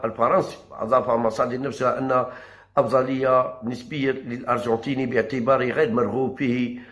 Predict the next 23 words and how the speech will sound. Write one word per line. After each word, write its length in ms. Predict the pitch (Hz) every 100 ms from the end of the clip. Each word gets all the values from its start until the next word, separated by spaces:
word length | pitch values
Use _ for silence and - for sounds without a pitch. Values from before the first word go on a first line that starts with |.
| -
مع 200 | 110 104
بطل 380 | 107 113 123 120
الدور 300 | 110 98 151
الفرنسي، 480 | 107 113 117 127 120
عكس 360 | - - - - - - 98
الحال 360 | 104 - 143 101
بن 140 | 110
ناصر 320 | 123 123 131 120
مع 220 | 117 107
بطل 340 | 104 - 120
الدور 340 | 104 - 143 120
الإيطالي. 680 | - 127 190 143 85 - - _ _ _ _ _ _ _ _ - - - - - -
هي 180 | 156 214
جوفنتيس 560 | 175 208 208 190 190 -
كي 100 | 170
تروح 400 | 165 135 113 127
غادي 200 | 123 127
يجيبوا، 580 | 117 104 113 110 113
يسبقوا 560 | 113 117 123 123 131 120
في 120 | 117
ذاك 160 | 120 120
ويجيبوا 340 | 113 110 110
ذاك، 280 | 104 80 -